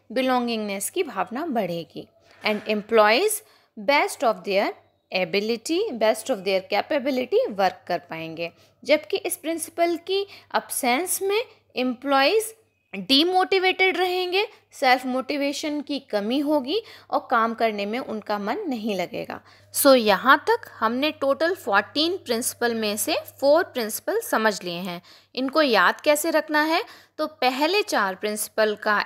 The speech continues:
एक्रोनिम है दादी, डी ए डी आई। D for division of work, A for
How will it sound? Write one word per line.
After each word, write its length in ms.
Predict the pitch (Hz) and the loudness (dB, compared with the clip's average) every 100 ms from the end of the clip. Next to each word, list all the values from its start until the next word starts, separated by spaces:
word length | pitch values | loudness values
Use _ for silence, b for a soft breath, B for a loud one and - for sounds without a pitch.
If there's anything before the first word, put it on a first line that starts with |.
| - | -2
एक्रोनिम 640 | 180 - 247 247 254 254 | -6 -4 -4 -2 -4 -4
है 220 | 262 285 508 - _ | 2 2 2 -8 _
दादी, 480 | 208 202 170 156 170 - _ 196 | 0 2 2 0 -10 -16 _ -18
डी 260 | 180 269 320 392 - | -2 0 0 -2 -4
ए 240 | 208 320 330 | -2 -2 -2
डी 340 | 190 214 220 - | -4 -4 -4 -2
आई। 260 | 170 156 143 _ b b b 202 | -2 -2 -6 _ b b b -4
D 200 | 269 311 403 | 0 2 0
for 220 | - 254 208 190 | 2 4 2 -2
division 460 | 170 185 185 269 | -6 -4 -2 0
of 240 | 294 302 302 | 0 0 2
work, 280 | 320 - - b b _ | 2 0 -14 b b _
A 120 | 262 277 | 4 4
for 220 | 285 294 | 4 2